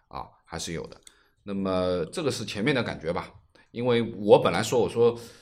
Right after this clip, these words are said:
呃，你开一下，我让销售员开一下，我坐到后面去。然后销售员说：“我们不能开，只能用户开，我们只能陪着坐边上。”OK，我就没有坐。那么你们两位是没有开，谈谈你们坐的感觉吧，特别是第二排，因为我觉得第一、第二排肯定还是有差距的。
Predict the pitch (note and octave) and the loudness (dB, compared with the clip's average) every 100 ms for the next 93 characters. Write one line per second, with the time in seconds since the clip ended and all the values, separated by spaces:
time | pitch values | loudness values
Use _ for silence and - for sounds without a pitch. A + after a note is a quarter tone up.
0 | - - - - G2+ F#2+ E2+ E2+ G#2+ G#2 | -20 -20 -20 -8 -4 -2 -2 -6 -6 -4
1 | - D#3+ C3+ A2+ - - - - G2+ A2+ | 2 4 4 2 -2 -10 -16 -6 -2 0
2 | G#2+ C#3 C3+ A2+ A2 A2+ G2+ F2 D#2+ A#2+ | 2 2 4 2 0 -2 0 -2 2 2
3 | A2+ C3+ G#2 E2 E2+ - - - - F#2+ | 2 0 -4 -6 -10 -14 -18 -20 -18 -12
4 | - G#2 G2 G2 G2+ E2+ E2 G2 G#2+ E2+ | -6 -4 -4 -2 -2 -2 -4 -4 -6 -6
5 | - E2+ - F#2 - A2+ D3 B2+ A2 F2 | -10 -12 -12 -12 -8 -4 -2 -2 -2 -4
6 | F#2+ F#2+ G#2 C3+ F2 A2 A2 F2+ A2 - | 0 2 2 -2 -2 -4 -2 -2 0 -2
7 | - C3 F2+ F#2 G#2 F2+ - - - - | 2 2 2 0 -4 -10 -14 -20 -20 -16
8 | - F#2+ G#2 E2 E2 E2 G#2 E2 - - | -6 -2 0 -2 -4 0 0 0 -4 -8
9 | - - _ _ G#2+ G#2 G2 G2 F#2+ C#3 | -10 -20 _ _ -4 -2 -2 -2 0 2
10 | B2+ F#2 G#2 G2+ F#2+ B2 - A2 A#2 - | 2 2 0 2 6 6 6 0 0 -6
11 | - _ _ _ - G#2 C3+ G#2 F2+ G#2+ | -20 _ _ _ -10 -2 0 0 0 4
12 | D3 A2 C#2+ D#2+ F2 F2 - A2+ A2 A2+ | 6 6 2 -4 -4 -4 -2 -2 -2 0
13 | C#3+ G#2+ E2+ D#2 A#2+ C3 A2 F2 G2 B2 | 2 2 0 -4 -2 2 4 4 2 -2
14 | B2 D3 D#3+ D3+ B2 G#2+ G2 G2 G2 B2 | -2 -6 -2 2 2 2 -4 -4 -4 -2
15 | A#2+ A2+ D#2+ G#2+ A2+ G#2 | -2 -2 -2 -4 -6 -10